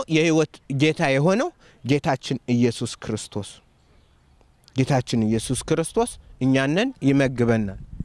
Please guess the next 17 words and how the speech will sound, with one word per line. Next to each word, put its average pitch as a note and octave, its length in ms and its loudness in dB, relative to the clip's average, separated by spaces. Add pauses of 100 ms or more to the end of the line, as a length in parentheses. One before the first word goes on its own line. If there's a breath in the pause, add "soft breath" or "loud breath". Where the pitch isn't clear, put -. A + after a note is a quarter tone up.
ጌታችን D3 480 -2
ኢየሱስ D3 400 -2
ክርስቶስ F3 500 -2
ለእኛ D3+ 260 2 (320 soft breath)
ህይወትን D#3 420 2
ይሰጠናል። A#2+ 560 -2 (260 loud breath)
ጌታችን D#3+ 480 0 (100)
ኢየሱስ D#3 480 2
ክርስቶስ F3+ 460 -4 (220 loud breath)
ምን F3+ 160 4
ያደርግልናል? G#3 720 0 (320 soft breath)
ይረዳናል። D#3+ 640 2 (260)
በእምነት D#3+ 580 0
ያጠነክረናል። D#3 840 -4 (420 soft breath)
በእግዚአብሔር F3+ 600 2
ኃይል G3+ 300 0
እንድናድግ፣ F#3+ 560 0